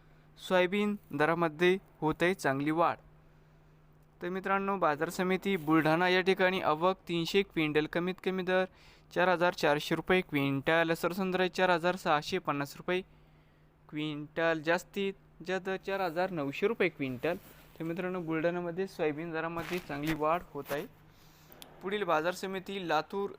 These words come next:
जिल्ह्यातील मित्रांनो, देवणी जाते पिवळा या ठिकाणी आज आवक एकशे पंचवीस क्विंटल, कमीत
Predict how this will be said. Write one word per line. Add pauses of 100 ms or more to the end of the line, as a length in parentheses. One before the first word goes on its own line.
(260)
जिल्ह्यातील
मित्रांनो,
देवणी (880)
जाते
पिवळा (140)
या
ठिकाणी (100)
आज
आवक
एकशे
पंचवीस
क्विंटल,
कमीत